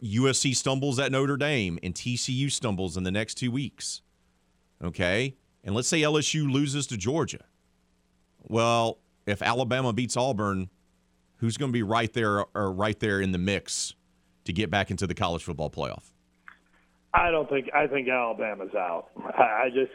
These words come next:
Speaker 2: think, you know, the, the other thing about this, though,
Speaker 1: You don't,
Speaker 2: uh,
Speaker 1: hey, so
Speaker 2: right
Speaker 1: you don't, you don't think if U S C loses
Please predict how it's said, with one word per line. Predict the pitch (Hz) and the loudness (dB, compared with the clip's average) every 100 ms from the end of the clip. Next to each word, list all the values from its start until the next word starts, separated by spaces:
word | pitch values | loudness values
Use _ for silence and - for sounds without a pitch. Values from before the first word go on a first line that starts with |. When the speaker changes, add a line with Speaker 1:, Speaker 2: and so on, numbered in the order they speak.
| - | 0
Speaker 2:
think, | 135 120 - - - _ _ _ _ _ _ _ | 0 -2 -8 -16 -20 _ _ _ _ _ _ _
you | 147 147 | 2 2
know, | 135 | 2
the, | 147 - | 0 0
the | 156 156 | 2 2
other | 180 175 | 4 0
thing | 156 165 151 | 0 -2 0
about | 131 135 135 131 | 0 0 0 -2
this, | 139 127 - | -2 -2 -2
though, | 131 127 123 120 | 0 2 2 4
Speaker 1:
You | 120 | 4
don't, | 160 202 147 | 4 4 4
Speaker 2:
uh, | |
Speaker 1:
hey, | 151 196 120 120 | 4 6 4 0
so | - 160 | 2 2
Speaker 2:
right | 147 | 4
Speaker 1:
you | 185 | 2
don't, | 214 208 - | 4 2 0
you | 131 143 | -2 2
don't | 202 214 | 2 0
think | - 180 - | 0 -2 0
if | 123 135 | 0 2
U | 175 | 2
S | 190 | 2
C | - 190 | 2 2
loses | 160 156 147 131 143 135 - | 4 2 2 2 0 0 -2